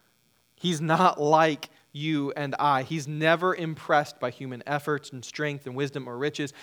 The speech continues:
In fact, last week in the text we talked about, when he spoke to Samuel, he told Samuel very clearly,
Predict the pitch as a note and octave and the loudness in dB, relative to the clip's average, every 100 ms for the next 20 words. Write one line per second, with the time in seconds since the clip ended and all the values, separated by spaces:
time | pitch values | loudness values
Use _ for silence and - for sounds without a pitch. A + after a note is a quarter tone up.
0 | - - G#3+ A3 D3 G#3 C4+ F3 D3+ C#3+ | -18 2 4 6 6 4 2 -2 -4 -4
1 | D3+ D3 - - - F#3 D#3+ D#3+ F#3 G3 | -6 -6 -8 -8 0 0 0 0 2 2
2 | D#3 D#3+ E3+ - G#3 G#3 D#3+ - A3 A3 | -2 -2 -4 2 2 2 -4 0 2 0
3 | F3 E3+ - A3 - F#3+ F3+ F3 F3+ E3+ | -2 -4 -2 -2 -2 -2 -2 -2 -2 -4
4 | - A#3 E3 | 0 0 0